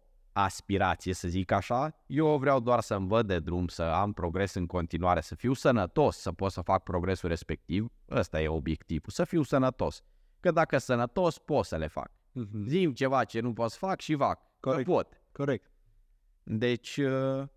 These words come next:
Speaker 1: nu, ăsta ar, ăsta ar fi obiectivul meu. Să rămân sănătos ca să pot să-mi îndeplinesc toate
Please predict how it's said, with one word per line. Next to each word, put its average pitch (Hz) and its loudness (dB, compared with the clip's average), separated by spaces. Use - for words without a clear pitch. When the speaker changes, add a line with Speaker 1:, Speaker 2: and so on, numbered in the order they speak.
Speaker 1:
nu, 143 0
ăsta 139 4
ar, 107 0
ăsta 156 2
ar 90 0
fi 92 0
obiectivul 82 -2
meu. 80 -2
Să - -2
rămân 147 2
sănătos 120 -2
ca 143 0
să 135 0
pot 143 -4
să-mi 117 0
îndeplinesc 104 0
toate 85 -2